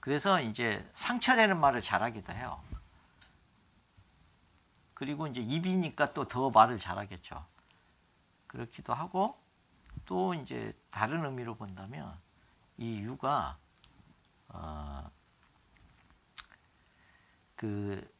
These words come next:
닭은 시간을 알려주는 동물이기도 하죠. 그죠? 여명이 틀 때. 그래서 이제 유가 있는 사람이 시간관념이 좀 철저하기도 해요.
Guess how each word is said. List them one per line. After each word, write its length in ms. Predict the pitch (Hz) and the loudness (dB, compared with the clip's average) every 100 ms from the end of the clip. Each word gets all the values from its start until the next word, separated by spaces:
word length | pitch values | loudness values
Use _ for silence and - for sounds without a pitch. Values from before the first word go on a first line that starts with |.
| _ | _
닭은 500 | - 147 160 160 123 - _ _ - | 4 6 6 2 0 -6 _ _ -8
시간을 520 | - - 294 285 214 | 0 6 10 10 12
알려주는 720 | 113 131 165 175 147 147 127 | 12 12 8 6 4 -2 -2
동물이기도 580 | 107 139 147 123 - 98 | -2 -2 -2 -2 -4 -6
하죠. 200 | 107 98 | -6 -8
그죠? 280 | 87 87 80 85 | -12 -10 -10 -4
여명이 560 | 113 135 135 120 104 92 | 0 2 0 -2 -4 -6
틀 160 | - | -10
때. 300 | 180 - - - _ _ _ _ _ _ _ _ _ | -8 -6 -8 -10 _ _ _ _ _ _ _ _ _
그래서 380 | - 120 117 131 | -6 -4 -4 -4
이제 440 | 95 - 87 82 90 | -6 -6 -8 -8 -6
유가 280 | 113 143 165 | -2 4 4
있는 220 | 131 127 | 4 -4
사람이 260 | 127 117 | -2 -2
시간관념이 640 | - - 233 226 190 147 226 - | -2 6 8 10 6 8 12 12
좀 140 | 180 | 12
철저하기도 580 | - 202 - 160 - - | -2 -4 -2 -2 -4 -12
해요. 220 | 110 - | -10 -10